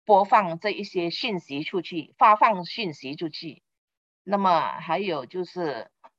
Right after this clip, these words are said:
呃，视频网络网站，视频网络，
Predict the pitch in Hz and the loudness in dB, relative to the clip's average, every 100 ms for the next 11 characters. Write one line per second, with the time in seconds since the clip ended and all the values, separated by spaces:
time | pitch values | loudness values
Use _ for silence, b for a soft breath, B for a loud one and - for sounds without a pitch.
0 | - 139 123 104 - _ _ - - 320 | -4 -2 -2 -4 -8 _ _ -14 -2 2
1 | 262 190 190 214 170 135 139 208 196 139 | 4 4 2 4 4 4 4 6 8 6
2 | - _ - 151 135 165 - 175 131 - | 0 _ 2 2 2 2 2 2 -2 -12
3 | 269 185 196 151 113 110 185 | -8 -6 0 0 0 -2 -2